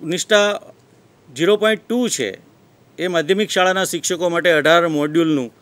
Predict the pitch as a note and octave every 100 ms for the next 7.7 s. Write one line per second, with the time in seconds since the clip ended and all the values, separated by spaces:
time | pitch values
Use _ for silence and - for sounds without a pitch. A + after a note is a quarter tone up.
0 | _ - _ - C#3+ E3+ D#3+ D3 C3+ C3
1 | _ - - B2 B2+ B2+ - D#3 D#3+ D3+
2 | D#3+ D#3 C#3+ C#3+ D3+ D3+ B2+ C3+ D3 D3
3 | D#3+ E3+ - B2+ B2 C3 B2 A#2 C3+ B2+
4 | C#3+ D3+ D#3 D#3 D3+ D#3+ D3 D#3 - B2
5 | A#2+ B2+ C3 C3+ C3+ C3 C3+ B2+ C3+ E3+
6 | E3 D3 D3 C3 B2 C3 C3 C3+ B2+ B2
7 | - A#2 G#2 G2 F#2+ F#2+ -